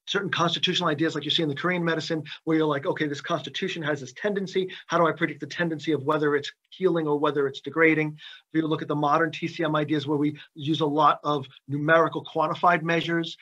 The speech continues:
where you might use a goniometer to range, check the range of motion, where you might use pain scales, where you might use standardized, standardized,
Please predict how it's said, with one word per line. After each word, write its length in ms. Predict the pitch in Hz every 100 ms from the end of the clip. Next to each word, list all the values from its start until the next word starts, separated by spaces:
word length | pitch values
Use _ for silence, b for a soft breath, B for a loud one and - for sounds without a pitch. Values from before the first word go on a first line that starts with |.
| B B
where 140 | 151
you 80 | 147
might 180 | 165 151
use 100 | 139
a 60 |
goniometer 800 | 151 160 151 147 170 185 180 175 170
to 140 | 143
range, 440 | 135 156 160 143 -
check 220 | 175 165
the 60 |
range 220 | 147 147 127
of 80 |
motion, 600 | 139 175 185 185 170 170 170 B -
where 140 | 151
you 120 | 151
might 200 | 147 151
use 140 | 127 - -
pain 240 | 190 185
scales, 380 | - 185 170 151
where 120 | 147
you 60 | 139
might 200 | 147 143
use 100 | -
standardized, 500 | 151 143 135 127 - B B -
standardized, 560 | 170 151 143 139 131